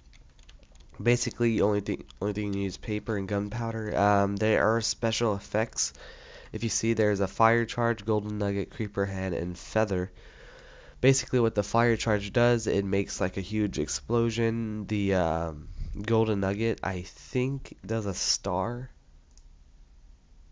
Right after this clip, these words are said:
Let me check. Okay, so the fire, uh, charge does a, um,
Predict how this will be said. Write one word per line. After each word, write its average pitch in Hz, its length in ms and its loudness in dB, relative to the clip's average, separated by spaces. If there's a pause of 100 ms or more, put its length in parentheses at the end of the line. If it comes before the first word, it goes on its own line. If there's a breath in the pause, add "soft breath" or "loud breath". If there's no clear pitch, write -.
(380)
Let 95 120 -6
me 95 200 -2
check. - 360 -8 (1800 loud breath)
Okay, 110 320 0
so 107 180 0
the 104 80 2
fire, 120 720 0
uh, 95 120 0
charge 101 580 -2
does 98 480 0
a, 90 380 0
um, 80 420 -4